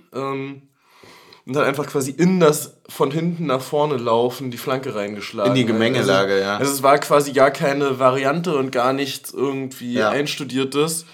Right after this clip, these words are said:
Speaker 1: Und hast du
Speaker 2: Ein
Speaker 1: richtig
Speaker 2: starker
Speaker 1: gesehen, dass
Speaker 2: Sehen.
Speaker 1: bei uns auch die Hälfte gefühlt noch gar nicht zum Ball geguckt hat.
Speaker 2: Mhm. Ja,
Speaker 1: Und,
Speaker 2: muss ja
Speaker 1: äh,
Speaker 2: erst mal
Speaker 1: ja,
Speaker 2: sagen.
Speaker 1: den, den, den kannst du eigentlich gar nicht haben.
Speaker 2: Kannst du eigentlich nicht haben, nee.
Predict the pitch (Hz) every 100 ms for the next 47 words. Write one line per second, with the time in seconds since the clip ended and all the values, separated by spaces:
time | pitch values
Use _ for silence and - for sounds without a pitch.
0 | - - - - - 127 139 131 120 127
1 | 123 - 165 120 113 147 160 151 - 147
2 | 147 160 165 147 135 160 147 135 131 139
3 | 139 143 131 156 131 - 113 131 143 151
4 | - 110 113 104 - _ _ _ _ _
5 | _ _ _ _ _ _ _ _ - -
6 | - - 123 120 117 117 120 117 117 110
7 | 107 87 104 104 87 82 101 101 104 104
8 | - - _ _ _ _ 98 95 123 123
9 | 95 104 - 98 98 98 92 92 117 -
10 | - - - - - - - -